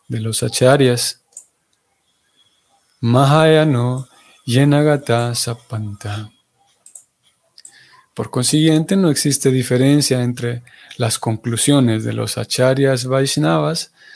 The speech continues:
respecto a lo, al Señor y a los devotos. El Señor Chaitanya afirma que la entidad viviente, Jiva,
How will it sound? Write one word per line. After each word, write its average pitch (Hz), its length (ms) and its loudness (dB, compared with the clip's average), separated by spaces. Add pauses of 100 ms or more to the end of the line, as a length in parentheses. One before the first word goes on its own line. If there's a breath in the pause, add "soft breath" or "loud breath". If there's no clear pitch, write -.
(160 loud breath)
respecto 139 800 2
a 139 60 4
lo, 139 420 0
al 131 160 -2
Señor 135 460 2
y 147 60 2
a 135 60 2
los 123 300 -2
devotos. 123 640 -8 (2000 soft breath)
El 139 80 -2
Señor 147 300 2
Chaitanya 160 640 0
afirma 135 600 0
que 127 140 -6
la 123 160 -2
entidad 131 560 0
viviente, 139 720 -2 (100)
Jiva, 143 460 0